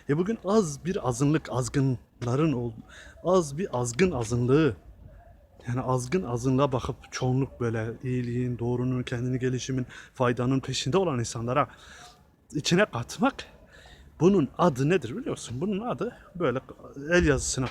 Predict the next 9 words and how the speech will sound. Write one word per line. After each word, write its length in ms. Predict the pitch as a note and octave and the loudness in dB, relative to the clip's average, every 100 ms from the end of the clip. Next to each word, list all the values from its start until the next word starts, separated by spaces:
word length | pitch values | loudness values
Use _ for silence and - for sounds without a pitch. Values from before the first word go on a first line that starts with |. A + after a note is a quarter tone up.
| - - - - - | -6 -18 -20 -18 2
kaleme 280 | D3+ D#3+ C3+ | 6 6 4
uzanmak, 380 | C#3 E3+ F3 F#3 - - - - D3+ | 0 0 0 -4 -8 -20 -20 -6 -2
"Ben 280 | E3 D#3+ | 0 0
bir 200 | C#3 D3+ | -2 -4
diktatörüm." 560 | B2+ - B2 - B2 G#2 - C#3+ | -6 -6 -6 -4 -6 -6 -4 0
yazıp 300 | D#3 C#3 - | 0 0 -2
altına 400 | D#3 B2+ B2+ G3 | 0 0 0 -4
imza 280 | C3 B2 A2+ | -2 -4 -4
atmaktır. 460 | G#2+ - - - | -6 -12 -16 -20